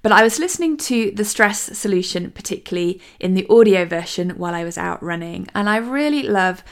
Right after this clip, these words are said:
Doctor Chatterjee's holistic approach to health. Stress is such a huge problem in today's world, and if you're struggling particularly with stress, and to be honest, aren't we all, then this book is loaded with great tips and information that you'll find incredibly helpful when it comes to managing your stress better.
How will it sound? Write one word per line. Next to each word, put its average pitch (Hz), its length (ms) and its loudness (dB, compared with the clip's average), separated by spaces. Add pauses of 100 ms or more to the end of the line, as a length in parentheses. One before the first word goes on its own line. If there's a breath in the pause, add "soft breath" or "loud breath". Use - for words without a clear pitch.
Doctor - 380 -6
Chatterjee's 180 640 -8
holistic 190 680 -6
approach 180 420 -8
to - 100 -14
health. - 460 -14 (580 loud breath)
Stress 240 580 2
is 202 180 -4
such - 320 -2
a - 20 -6
huge 226 640 -2
problem 180 340 -6
in 170 160 -6
today's 175 400 -6
world, 180 440 -4 (520 loud breath)
and 233 100 2
if 240 140 2
you're 277 240 2
struggling 202 480 0
particularly 180 380 -8
with 175 100 -6
stress, 175 560 -4
and 170 300 -8
to - 200 -18
be 180 120 -4
honest, 180 260 -6
aren't 165 180 -4
we 175 120 -4
all, 180 320 -2 (480 loud breath)
then 196 180 2
this 262 220 2
book 196 320 0
is 190 160 -2
loaded 196 360 6
with 175 160 -4
great 262 280 0
tips - 320 -6
and 185 100 -6
information 180 580 -4
that 175 140 -6
you'll 185 140 0
find 180 380 -8
incredibly 214 560 -6
helpful 170 480 -6
when 170 120 -6
it - 80 -10
comes 175 280 -8
to 175 280 -8
managing 165 560 -10
your - 160 -12
stress - 460 -10
better. - 520 -14